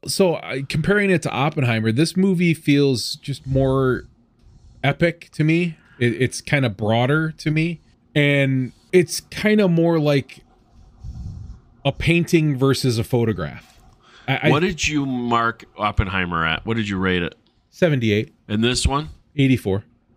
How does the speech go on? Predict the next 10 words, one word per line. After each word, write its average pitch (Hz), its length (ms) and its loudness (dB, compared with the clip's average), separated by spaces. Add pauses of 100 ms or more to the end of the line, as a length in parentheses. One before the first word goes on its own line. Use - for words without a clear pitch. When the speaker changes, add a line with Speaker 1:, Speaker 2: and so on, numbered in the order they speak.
(360)
Speaker 1:
So, 185 120 -2
I 175 40 -4
mean, 196 140 2
they're 196 80 2
not 202 240 -2
that 123 180 -2
far 104 160 -2
apart. 90 460 -4 (260)
Speaker 2:
Mm-mm. 90 220 -12 (560)
Speaker 1:
But 139 340 -2